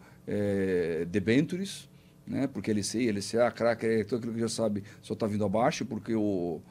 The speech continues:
a, o, o lastro de investimento imobiliário ou a-, ou a-, ou agrícola, pra quem tava pedindo instrumento, não era adequado, aquilo era só pra financiar uma dívida que ele tinha, né?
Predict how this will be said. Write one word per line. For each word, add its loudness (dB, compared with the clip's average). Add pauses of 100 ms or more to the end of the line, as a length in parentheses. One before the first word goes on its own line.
(240)
a, -4
o, 0
o -
lastro 0
de 2
investimento -2
imobiliário 2
ou 6
a-, 2
ou 4
a-, 2
ou 4
agrícola, 0 (240)
pra -4
quem 4
tava 0
pedindo 0
instrumento, -6 (240)
não 6
era 8
adequado, 6 (220)
aquilo 2
era 6
só -4
pra -4
financiar -4
uma 0
dívida -2
que -8
ele 0
tinha, -2 (280)
né? -2